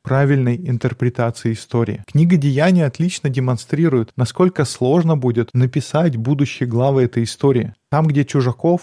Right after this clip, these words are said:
радушно встречают, семья переосмысливается через то, что принимают новых детей.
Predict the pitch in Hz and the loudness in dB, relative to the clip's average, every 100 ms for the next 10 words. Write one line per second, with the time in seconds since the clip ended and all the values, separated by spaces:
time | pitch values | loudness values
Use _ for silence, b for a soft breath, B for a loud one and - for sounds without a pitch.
0 | - 127 123 139 - 123 - 113 - 143 | -2 -2 0 -2 -2 -4 -4 -10 -4 -4
1 | 139 - - - 131 131 175 - 143 131 | -4 -8 -8 -2 2 2 2 0 -2 -2
2 | - 131 160 - 151 127 117 - 117 110 | -4 0 0 2 0 2 0 -2 -6 -4
3 | - 135 123 151 143 139 120 127 127 135 | 0 0 2 0 0 -2 -2 -2 -2 0
4 | 143 123 135 147 131 - 120 - 117 | -2 -2 0 2 0 -2 -6 -4 -4